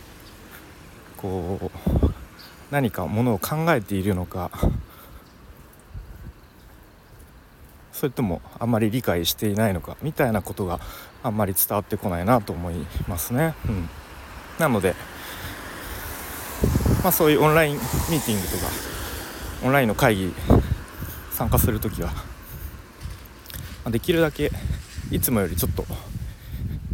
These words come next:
表情を気にしてちょっと口角上げたりとか、で、ちょっと笑う場面があったらちょっと大げさに笑ってみるとか、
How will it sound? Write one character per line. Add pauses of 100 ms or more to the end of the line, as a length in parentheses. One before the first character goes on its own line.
(840)
表
情
を (1040)
気
に
し
て (800)
ち
ょ
っ
と
口
角
上
げ
た
り
と
か、 (460)
で、
ち
ょ
っ
と (920)
笑
う
場
面
が
あ
っ
た
ら
ち
ょ
っ
と
大
げ
さ
に
笑
っ
て
み
る
と
か、